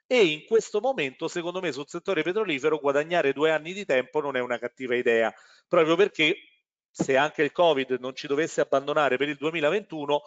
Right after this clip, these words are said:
spero poi che quantomeno si arrivi alla, eh, insomma, creazione di un vaccino, di una cura, eccetera, eccetera. Quindi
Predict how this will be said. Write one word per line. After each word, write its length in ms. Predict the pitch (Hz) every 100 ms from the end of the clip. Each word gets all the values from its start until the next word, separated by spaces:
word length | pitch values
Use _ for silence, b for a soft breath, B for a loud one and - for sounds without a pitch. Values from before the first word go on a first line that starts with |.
| B B
spero 480 | - - 170 156 160
poi 300 | 151 131 143
che 180 | 139 -
quantomeno 560 | 135 131 160 127 135
si 100 | 117
arrivi 420 | 123 123 139 131 139
alla, 340 | 131 123 127
eh, 100 | - 160 - -
insomma, 320 | - 143 123 - b b b _
creazione 600 | 147 143 - 151 151 147
di 80 |
un 100 | 131
vaccino, 580 | 131 160 - 123 151 135
di 100 | 123
una 180 | 127 156
cura, 400 | 127 123 127 127
eccetera, 500 | 143 - 123 113 113
eccetera. 380 | - - _ _
Quindi 420 | - 208 127 107